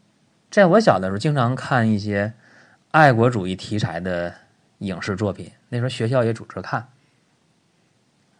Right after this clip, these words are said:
包括唱那些歌曲。那现在呢，这样的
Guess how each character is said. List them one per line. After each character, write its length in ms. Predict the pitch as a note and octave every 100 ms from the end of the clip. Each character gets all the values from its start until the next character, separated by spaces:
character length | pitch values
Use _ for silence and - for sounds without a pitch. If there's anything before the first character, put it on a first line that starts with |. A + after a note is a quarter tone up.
| _
包 160 | A2
括 140 | A2+ A#2
唱 220 | - A#2
那 80 | G#2+
些 140 | G#2
歌 240 | G2 A#2 B2
曲。 320 | - - - _ _ _ _ - - -
那 100 | C3+
现 220 | F3 D#3+
在 200 | F3 D#3
呢， 140 | B2
这 120 | A#2+
样 180 | C#3 A#2+
的 300 | G#2+ F#2+ F#2